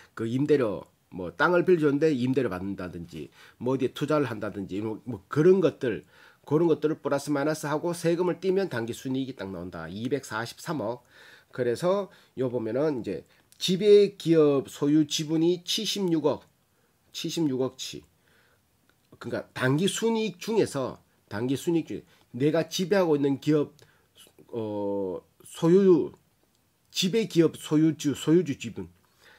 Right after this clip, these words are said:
칠십육억, 비지배 지분, 내가 지배하지 못하는 게 백육십육억. 그러니까 이 매출 중에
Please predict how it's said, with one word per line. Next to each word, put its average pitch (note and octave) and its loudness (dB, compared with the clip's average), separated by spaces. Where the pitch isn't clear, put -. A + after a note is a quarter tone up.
칠십육억, A#2 -4
비지배 E3+ -6
지분, G#2 -8
내가 D#3 0
지배하지 F#3+ 0
못하는 D#3 2
게 F#3 0
백육십육억. B2+ -2
그러니까 D3 -4
이 A3+ -4
매출 F3 0
중에 E3+ 0